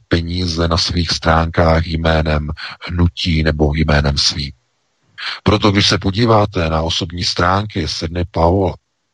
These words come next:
tak tam má, eh, svoji fotografii a dole žádost o finanční příspěvek. To je celý, co má na webové stránce. Eh, plus teda jako informace o tom vlastně, co dělá a tak dále a tak dále. Podívejte se tam. To znamená, aby mohla čerpat,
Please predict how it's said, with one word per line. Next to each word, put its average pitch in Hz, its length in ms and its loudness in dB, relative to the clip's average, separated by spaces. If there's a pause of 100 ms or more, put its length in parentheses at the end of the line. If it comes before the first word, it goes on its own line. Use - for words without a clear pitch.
(540)
tak 104 180 -2
tam 92 220 -2
má, 87 420 0 (480)
eh, 85 480 -2
svoji 98 340 0
fotografii 92 760 2
a 90 60 6
dole 87 300 4
žádost 82 460 2
o - 80 -12
finanční 78 500 -6
příspěvek. 73 580 -6 (920)
To - 100 0
je 78 80 2
celý, 85 300 0
co 82 160 0
má 78 160 4
na 76 80 4
webové 73 340 2
stránce. 71 520 -2 (440)
Eh, 90 140 4
plus 95 220 2
teda 82 440 0
jako 80 300 -4
informace 78 540 -2
o 76 100 0
tom 73 240 -2
vlastně, 73 280 -4
co 80 180 0
dělá 80 340 4
a - 20 0
tak 78 160 0
dále 73 240 4
a 71 40 2
tak 73 160 -2
dále. 69 180 0
Podívejte 78 460 2
se - 180 2
tam. 67 240 0 (500)
To - 80 -2
znamená, 85 320 2
aby 85 160 4
mohla 85 360 2
čerpat, 82 460 -4